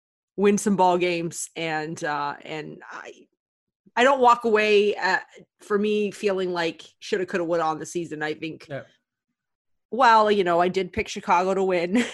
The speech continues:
Speaker 1: <laughs> when all,
Speaker 2: <laughs>
Speaker 1: when we first started doing this months ago.
Speaker 2: Yep.
Speaker 1: But, um, I think you actually did pick Seattle. I think
Speaker 2: I
Speaker 1: a lot
Speaker 2: picked
Speaker 1: of people
Speaker 2: Seattle.
Speaker 1: picked Seattle, and, um, so it wasn't,
Speaker 2: It's an
Speaker 1: it
Speaker 2: easy
Speaker 1: wasn't a
Speaker 2: pick.
Speaker 1: shocker.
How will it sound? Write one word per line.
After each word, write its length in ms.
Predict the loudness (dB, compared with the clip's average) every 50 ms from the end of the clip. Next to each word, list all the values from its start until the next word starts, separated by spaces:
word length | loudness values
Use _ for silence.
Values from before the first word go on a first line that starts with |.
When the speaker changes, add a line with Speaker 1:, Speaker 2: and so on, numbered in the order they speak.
| -12 -18
Speaker 1:
<laughs> 180 | -12 -6 -4 -2
when 220 | 2 4 4 4
all, 200 | 6 4 2 2
Speaker 2:
<laughs> 40 | 2
Speaker 1:
when 80 | 2
we 160 | 2 0 0 0
first 300 | 2 2 2 2 2 2
started 320 | 4 4 6 4 4 2
doing 240 | 2 2 2 2 0
this 160 | -2 -2 0
months 320 | 2 2 2 2 0 -4
ago. 400 | -4 -2 0 0 2 2 0 0
Speaker 2:
Yep. 20 | -4 -6 -12 _ _ _ _ _ _ _ -14
Speaker 1:
But, 640 | -6 -2 2 2 2 2 0 -4 -6 -8 -8 -4 -2
um, 360 | -2 0 0 -2 -4 -4 -6
I 60 | -8
think 260 | -6 -6 -8 -8 -6
you 160 | -4 -2 0
actually 320 | 0 0 -2 -2 -6 -6 -6
did 200 | -6 -6 -8 -8
pick 160 | -12 -18 -18
Seattle. 560 | -14 -10 -6 -4 -4 -4 -6 -8 -12 -16 -20 _ _ _ _ _ _ _ _ _ -4
I 40 | -4
think 120 | -2 0
Speaker 2:
I 40 | 2
Speaker 1:
a 20 |
lot 120 | 4 4 4
Speaker 2:
picked 80 | 4
Speaker 1:
of 60 | 2
people 200 | 0 -4 -4 -4
Speaker 2:
Seattle. 80 | -6 -6
Speaker 1:
picked 180 | -6 -8 -8 -8
Seattle, 580 | -6 -4 -2 0 0 0 -2 -4 -8 -12 -16 _
and, 460 | -12 -10 -8 -8 -8 -8 -10 -10 -8 -8
um, 340 | -6 -6 -6 -6 -8 -10
so 140 | -10 -10 -8
it 60 | -6
wasn't, 240 | -6 -6 -6 -4 -6
Speaker 2:
It's 80 | -4 -2
an 60 | -2
Speaker 1:
it 20 | -2
Speaker 2:
easy 60 | -2
Speaker 1:
wasn't 180 | -4 -6 -8 -10
a 40 | -10
Speaker 2:
pick. 60 | -8
Speaker 1:
shocker. 500 | -8 -10 -10 -10 -12 -16 -16 -18 -18 _